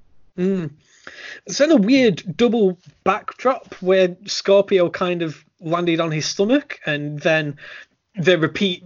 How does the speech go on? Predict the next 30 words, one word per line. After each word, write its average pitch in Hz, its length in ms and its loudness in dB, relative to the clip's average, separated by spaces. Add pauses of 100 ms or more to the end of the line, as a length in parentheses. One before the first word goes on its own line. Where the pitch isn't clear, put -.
(100)
what 160 260 -4
they 165 80 0
were 151 120 0
meant 165 320 -2
to - 100 -8
do 139 400 -4 (180)
immediately 151 600 0
after. 147 320 -2
He 147 120 -6
was 139 120 -8
supposed 160 320 -2
to 180 60 -8
flip - 300 -4
out 165 200 -2
of 165 140 -6
it, 196 200 -4
so 143 140 -8
they 139 80 -4
just 139 200 -8
do 147 140 -4
it 143 120 -6
again. 143 340 -8 (580)
Al 226 160 2
Snow 247 260 2
tags 214 360 -2
in 247 180 0
and 214 120 -4
hits 208 300 -4
everybody 208 560 2
with 185 500 2